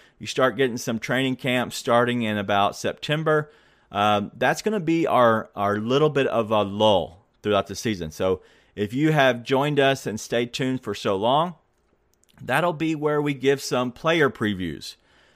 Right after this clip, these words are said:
Uh, but also we're gonna give you, like, the best of Grizz nine oh one, where we, you know, replay some of the,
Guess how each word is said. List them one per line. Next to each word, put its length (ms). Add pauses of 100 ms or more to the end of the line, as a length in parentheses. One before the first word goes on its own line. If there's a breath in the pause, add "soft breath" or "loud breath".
(120)
Uh, 200
but 140
also 340
we're 140
gonna 180
give 240
you, 140
like, 240
the 100
best 480
of 460
Grizz 320
nine 180
oh 80
one, 380
where 160
we, 160
you 160
know, 140
replay 520
some 260
of 80
the, 260